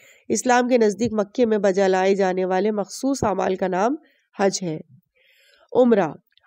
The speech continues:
आइन मीम रा, आबाद करना, यहाँ ज़ियारत मुराद है। ये कलमा इमरान आबादी से माखूज है, क्योंकि ज़ियारत के लिए ज़्यादा लोगों की आमद और रफ्त इलाके की तामीर और तरक्की का सबब बनती है,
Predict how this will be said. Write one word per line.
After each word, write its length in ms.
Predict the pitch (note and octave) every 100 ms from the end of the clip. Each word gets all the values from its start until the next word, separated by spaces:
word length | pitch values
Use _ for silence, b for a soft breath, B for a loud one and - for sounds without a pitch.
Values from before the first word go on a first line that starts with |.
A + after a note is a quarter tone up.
| -
आइन 320 | G#3+ C4 D4+
मीम 360 | C4 A3 A3+ B3+
रा, 180 | G#3 E3 - _ _ _ _ _ _
आबाद 440 | G3 G3+ G#3+ C#4 -
करना, 440 | D#4 C4+ C#4+ D#4+ - _ _ _ _
यहाँ 220 | B3 C4+ C#4+
ज़ियारत 560 | A#3 G#3 G#3 C4 C4+ - _
मुराद 380 | G#3 G3 G3+ A#3+
है। 160 | A3+ G#3+ b b b _
ये 120 | B3+
कलमा 580 | B3 B3 A#3 A3 A#3 A#3 - -
इमरान 540 | G3+ G3 G3 A3 A#3 -
आबादी 520 | F#3+ F#3 G3 G3 C4
से 300 | - A3+ A#3+ b b b _
माखूज 460 | A#3 A3+ - A3 G3
है, 140 | F3+ E3
क्योंकि 460 | A3+ G3+ C4 C#4+ b b b b
ज़ियारत 440 | G3 A3 A3 D4+ E4
के 100 | D4
लिए 140 | C#4
ज़्यादा 300 | A#3+ G#3+ G3+ G3
लोगों 340 | G3 F#3+ A#3+
की 100 | A#3
आमद 300 | G3+ F#3+ F3+
और 100 | F#3
रफ्त 240 | G#3+ C4+ -
इलाके 380 | G3+ F3+ F3 A3
की 120 | A3 B3
तामीर 460 | G#3 F3+ G3 A3
और 60 | A3
तरक्की 420 | G#3 F3+ - B3+
का 200 | B3 C4+ G4 b b b -
सबब 340 | C4 A#3 G#3
बनती 400 | F#3+ F3 E3 F#3+
है, 140 | F#3